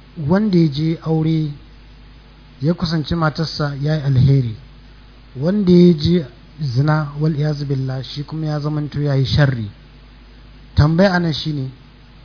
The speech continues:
nau'in kusanci na mai aure da na mai zina dukkaninsu aiki iri ɗaya ne. Ta fuskacin aiki dukkaninsu sunan shi khairi.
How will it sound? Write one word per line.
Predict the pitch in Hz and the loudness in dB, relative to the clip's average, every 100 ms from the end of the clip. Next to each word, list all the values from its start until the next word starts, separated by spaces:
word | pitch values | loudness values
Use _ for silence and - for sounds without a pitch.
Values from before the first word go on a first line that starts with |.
| - - - - | -20 -20 -20 -8
nau'in | 139 190 226 202 170 | 0 2 2 0 0
kusanci | 147 - 156 151 - 127 | -2 -2 -2 -4 -4 -4
na | 135 | -2
mai | 139 127 | -2 -2
aure | 113 127 131 131 | 0 4 4 4
da | 113 | 2
na | 127 131 | -2 0
mai | 127 110 | -2 -4
zina | 113 113 143 156 - - - - - - - - | -4 0 0 0 -10 -20 -20 -20 -20 -20 -20 -6
dukkaninsu | 156 - 156 151 143 | -4 -2 -2 -2 -4
aiki | 135 143 - 139 | -4 -4 -4 -4
iri | 135 | -4
ɗaya | 127 120 | -4 -4
ne. | 113 104 - - - - - - - - - - - | -6 -10 -20 -20 -20 -20 -20 -20 -20 -20 -20 -20 -4
Ta | 165 | 0
fuskacin | 135 - 175 - 165 | 2 0 -2 -4 -4
aiki | 165 170 160 147 | -4 -4 -4 -2
dukkaninsu | 160 - 160 151 127 | -2 -2 -2 -4 -6
sunan | 117 151 151 | -4 -2 -2
shi | 131 | -4
khairi. | - 135 127 110 | -4 -2 -2 -4